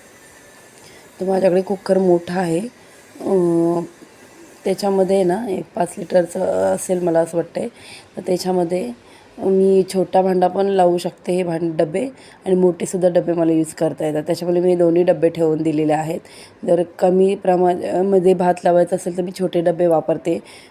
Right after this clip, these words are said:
अ, पाहुणे वगैरे आले असतील तर थोडे मोठे डबे ॲड करते. नाहीतर कधीकधी नुसतंच भात बनवत असेल तर मोठे डबे लावते. पण आज मी सोबत भाकरीसुद्धा बनवणार होते, त्याच्यामुळे मी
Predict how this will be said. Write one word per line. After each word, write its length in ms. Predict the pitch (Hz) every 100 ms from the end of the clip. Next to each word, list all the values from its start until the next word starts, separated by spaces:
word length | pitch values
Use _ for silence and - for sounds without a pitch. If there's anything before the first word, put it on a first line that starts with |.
| -
अ, 200 | 180 170
पाहुणे 400 | 165 190 170 175
वगैरे 240 | 180 170 170
आले 140 | 170
असतील 220 | 170 170
तर 40 | 170
थोडे 220 | 175 175
मोठे 280 | 175 165 170
डबे 240 | 165 156 156
ॲड 200 | 147 147
करते. 360 | - 147 165
नाहीतर 240 | 175 170 175 -
कधीकधी 340 | 180 180 180
नुसतंच 400 | 180 180 - 190
भात 160 | 180 170 180
बनवत 280 | 175 175 170
असेल 180 | -
तर 40 | 214
मोठे 300 | 185 170 170
डबे 280 | 160 156 151
लावते. 320 | 151 - 156 - - - - 190
पण 60 |
आज 220 | 185 180
मी 140 | 190 185
सोबत 300 | 190 175 180
भाकरीसुद्धा 580 | 180 160 185 185 185 196
बनवणार 420 | 190 175 175 180
होते, 200 | 175 185
त्याच्यामुळे 440 | 190 185 190 190
मी 140 | 190